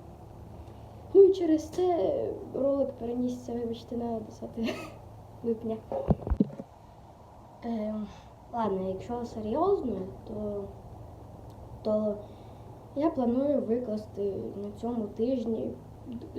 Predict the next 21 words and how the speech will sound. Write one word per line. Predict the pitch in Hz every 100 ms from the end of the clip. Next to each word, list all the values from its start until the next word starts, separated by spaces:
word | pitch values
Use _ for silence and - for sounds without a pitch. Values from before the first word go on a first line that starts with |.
| 127 - 226 - - - - - - -
стараюся, | - 277 247 185 185 202 247 - -
воно | 226 254 277 -
не | 240 247 247 277
точно | 302 214 208 220 220
буде, | 220 - - 233
але | 233
можливо | 254 311 302 277 196 - - 202
буде. | 202 - 233 - - - - - - - -
Можливо. | 294 254 185 - - - - - - - - - - - - - - - - - - - 233
Е, | 233 240 -
відео | 240 311 392 453
я | 403
хочу | - 370 311
зробити | 285 269 320 277
про | 233 226
те, | 262 302
що | -
я | 233
зробив | 214 214 247 262
свій | 233 214
стікер-пак, | - 254 247 240 - 254 254 220